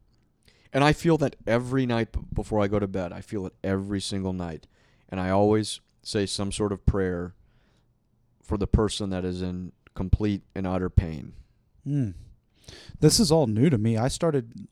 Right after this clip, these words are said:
Speaker 2: this week I started praying for people that were sick and stuff. Never done that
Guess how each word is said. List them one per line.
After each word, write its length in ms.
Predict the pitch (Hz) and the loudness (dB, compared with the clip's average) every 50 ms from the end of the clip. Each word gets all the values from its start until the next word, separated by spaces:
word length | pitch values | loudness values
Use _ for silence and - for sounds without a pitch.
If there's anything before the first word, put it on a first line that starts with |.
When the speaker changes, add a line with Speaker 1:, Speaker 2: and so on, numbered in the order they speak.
| _ _ | _ _
Speaker 2:
this 260 | 135 127 139 160 - - | -4 -2 -2 0 0 0
week 240 | 131 151 190 - | 0 0 0 0
I 80 | 135 135 | 0 -2
started 380 | 123 - - 139 131 123 120 - | -2 0 0 0 0 0 0 2
praying 260 | - 135 131 131 127 | 4 4 4 2 0
for 100 | - 131 | -2 -2
people 280 | - - 131 - 139 127 | -2 -2 0 0 0 -2
that 160 | - - - | -2 -4 -6
were 60 | 123 | -8
sick 340 | - - - 139 147 151 - | -6 -2 0 0 0 0 0
and 100 | 175 170 | -2 -4
stuff. 440 | - - - 190 190 185 - - _ _ _ _ _ _ _ _ _ _ _ | -2 -4 -4 -2 -2 -2 -4 -6 _ _ _ _ _ _ _ _ _ _ _
Never 460 | - 120 117 117 135 160 165 139 143 | -6 -2 2 6 6 6 8 6 6
done 240 | 120 123 117 107 101 | 4 4 2 2 2
that 240 | 101 107 - - | 0 -4 -6 -10